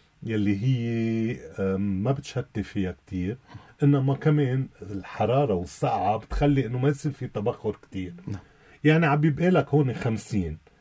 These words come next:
Speaker 1: بينما إذا بتنزل على منطقة تانية فيها ميتين والحرارة عم بتنشف منهم مية وثمانين، عم بيبقى عشرين، هيدا عم بيبقى فيها خمسين مليمتر، هيدا عم بيبقى فيها عشرين مليمتر، يعني هيدي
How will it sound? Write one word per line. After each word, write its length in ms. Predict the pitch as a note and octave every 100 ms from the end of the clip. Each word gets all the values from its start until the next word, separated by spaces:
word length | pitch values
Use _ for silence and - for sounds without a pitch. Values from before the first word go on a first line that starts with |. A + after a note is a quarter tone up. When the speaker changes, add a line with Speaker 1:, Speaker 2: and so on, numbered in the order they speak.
| _ _ _ _ -
Speaker 1:
بينما 420 | C3 F#3 F3 D#3
إذا 180 | C#3 C#3+
بتنزل 500 | C#3+ F#3 G3 F3+ D3+
على 220 | C#3+ D3+
منطقة 340 | D#3 F3 C#3 C#3
تانية 500 | D#3+ D#3+ B2+ G#2+ G2
فيها 440 | - D#3+ E3 D#3
ميتين 680 | C#3+ D#3+ - E3+ B2 G2+ A2+ - _ _ _ _ _ _ _ _ _ -
والحرارة 1700 | A2 G#2+ B2+ B2+ A#2 A#2 A#2 A#2 A2+ A2+ - B2+ B2 E3 E3+ D#3 D3
عم 220 | C3 B2 A2+
بتنشف 760 | - - C#3 E3 - C#3+ -
منهم 600 | D3 E3 D3 D3 D3+ C#3+
مية 180 | D#3 E3
وثمانين، 680 | C#3 - A#2 B2+ C3+ B2 G2+
عم 160 | G2+
بيبقى 280 | A2+ C#3 A2+
عشرين، 600 | A2 - A#2 A#2 F#2+ A#2 - - - _ _ _ _
هيدا 320 | C#3+ G3 F3
عم 100 | D#3+
بيبقى 260 | D#3+ D3+ C#3
فيها 240 | - D#3
خمسين 560 | - C3 - - D3 C#3
مليمتر، 600 | B2+ B2 A#2+ B2 A#2+ A#2+
هيدا 260 | B2+ A#2+
عم 60 | A#2
بيبقى 280 | A#2+ G#2+ G#2
فيها 240 | - A2+
عشرين 340 | G2 - A2+ G#2+
مليمتر، 600 | G#2 G2 G2 G2+ G#2+ G#2
يعني 240 | F#2+ G2+
هيدي 480 | A#2 B2 G#2 A2+